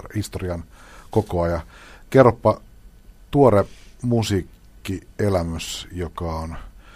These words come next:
noussut tasaisen tapavan arjen yläpuolelle. Ja koska tämänkertainen aiheemme oli se, mikä oli, niin eiköhän pysytä siinä loppuun asti, että pystyt sen vielä kytkemään tähän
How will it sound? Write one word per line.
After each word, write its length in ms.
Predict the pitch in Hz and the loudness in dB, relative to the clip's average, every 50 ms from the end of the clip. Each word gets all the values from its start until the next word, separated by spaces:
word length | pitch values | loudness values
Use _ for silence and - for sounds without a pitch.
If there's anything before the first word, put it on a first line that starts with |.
| - - - - - - | -20 -20 -20 -16 -6 -4
noussut 460 | 101 98 90 - - 90 - - - - - - - - - - - - - - - - | -2 -2 -2 -2 -6 -8 -10 -10 -12 -12 -12 -12 -12 -14 -20 -20 -20 -20 -20 -20 -12 -6
tasaisen 480 | 98 98 92 95 87 82 90 85 82 - - | -4 -2 0 0 -2 -2 -4 -4 -6 -6 -6
tapavan 400 | - 90 - - 90 85 90 92 | -6 -6 -6 -6 -4 -4 -4 -2
arjen 340 | 95 101 98 98 92 90 95 | 0 0 0 0 0 -2 -2
yläpuolelle. 640 | 95 92 85 82 - - 82 80 82 80 80 82 85 | -2 -2 -4 -4 -6 -8 -8 -6 -6 -6 -6 -6 -6
Ja 220 | 85 82 - - - - - - - - - - - - - - - - - - - - - | -6 -6 -8 -10 -14 -20 -20 -20 -20 -20 -20 -20 -20 -20 -20 -20 -20 -20 -20 -20 -20 -10 -8
koska 380 | - 98 - - 107 - - - - - - | -6 -4 -2 0 -2 -2 -2 -6 -18 -8 -4
tämänkertainen 600 | - 113 110 104 98 98 95 101 104 107 107 110 - | -2 0 0 0 0 -2 -2 0 0 0 0 0 0
aiheemme 560 | 123 120 113 101 98 95 90 85 87 87 76 - - - | 2 2 4 4 4 2 0 0 -2 -6 -8 -10 -12 -10
oli 200 | - 95 95 85 | -8 -6 -6 -4
se, 100 | 90 95 | -4 -4
mikä 240 | 90 90 85 90 87 | -6 -6 -6 -6 -6
oli, 160 | 87 87 87 | -4 -4 -6
niin 220 | 85 85 85 78 - - - - - - - | -6 -6 -8 -10 -12 -16 -20 -20 -16 -8 -6
eiköhän 320 | 92 85 92 95 101 101 | -6 -2 0 0 0 -2
pysytä 400 | 101 - 107 98 - 95 - - | -2 -2 -4 -4 -4 -6 -8 -8
siinä 300 | - - - 87 90 87 | -8 -8 -6 -4 -4 -2
loppuun 340 | 90 90 - - - 80 78 | -2 -4 -4 -8 -10 -10 -10
asti, 240 | 78 78 80 - 78 | -8 -10 -10 -12 -14
että 240 | 76 - - - 80 - - - - - - - - - - - - - | -18 -18 -16 -18 -18 -18 -20 -20 -20 -20 -20 -20 -20 -20 -20 -20 -14 -12
pystyt 240 | - - - - - | -12 -10 -10 -8 -6
sen 160 | 95 90 87 | -6 -4 -2
vielä 240 | 92 90 87 85 73 - - - - - - - - - - - - - - - | -2 -2 -4 -4 -6 -8 -14 -20 -20 -20 -20 -20 -20 -20 -20 -20 -20 -20 -2 0
kytkemään 520 | 123 120 - - 107 90 90 85 85 82 | 2 2 2 2 0 0 0 -2 -4 -4
tähän 340 | - 87 85 92 87 73 | -4 -4 -4 -2 -4 -4